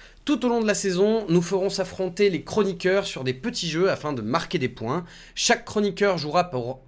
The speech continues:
pour l'association de son choix et le chroniqueur qui aura le plus de points à la fin de la saison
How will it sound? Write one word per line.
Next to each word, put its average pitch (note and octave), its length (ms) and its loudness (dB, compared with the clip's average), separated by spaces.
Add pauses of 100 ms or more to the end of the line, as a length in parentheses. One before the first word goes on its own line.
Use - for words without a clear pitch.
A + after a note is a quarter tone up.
pour A#2 180 0
l'association F3+ 840 0
de B2+ 180 -2
son E3+ 220 -2
choix D#3 360 0 (360)
et A3+ 80 4
le G3 100 4
chroniqueur F3 540 0
qui - 140 -4
aura C3 240 4
le A#2+ 120 0
plus G#3+ 300 -2
de F3+ 80 4
points E3+ 400 0
à A#2+ 60 -6
la G2+ 100 -4
fin A3+ 240 0
de G#3 60 2
la E3+ 80 2
saison D3 400 -2